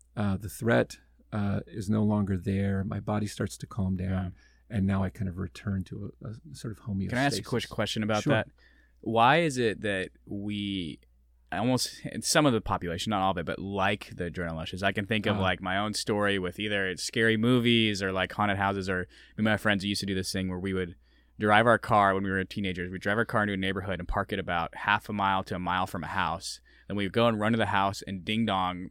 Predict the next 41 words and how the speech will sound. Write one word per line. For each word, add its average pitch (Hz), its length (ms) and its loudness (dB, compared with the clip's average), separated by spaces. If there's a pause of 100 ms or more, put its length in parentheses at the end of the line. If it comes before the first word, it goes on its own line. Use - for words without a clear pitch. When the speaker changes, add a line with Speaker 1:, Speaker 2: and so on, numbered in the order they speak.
(120)
Speaker 2:
like, 92 200 -2
Speaker 1:
Uh-huh. 98 200 -2
Speaker 2:
ring 120 180 2
their 117 160 2
doorbell 104 400 0
a 110 80 0
Speaker 1:
Yeah. 110 80 -2
Speaker 2:
million 120 260 2
times 104 320 -2
and 98 100 -6
then 107 140 -4
just 101 180 -2
sprint - 360 -4
for 104 160 -4
half 107 240 2
a 113 40 -4
mile 101 300 0 (320)
because 123 300 4
Speaker 1:
Yeah. 123 40 0
Speaker 2:
we 120 60 4
loved 117 460 4
the 107 160 0
adrenaline 107 500 0
rush, 101 280 -2
the 110 140 -2
anxiety 107 440 4
of 107 60 -2
Speaker 1:
Sure. 90 40 -10
Speaker 2:
getting 98 220 -4
caught. 110 420 4 (400)
Um, 98 220 -2
it's, - 200 -10
we 90 140 -6
used 107 160 -4
to 95 80 -8
T 107 180 -8
P 107 160 -6
people 101 280 -4
all 92 100 -2
the 90 60 -6
time. 98 340 -4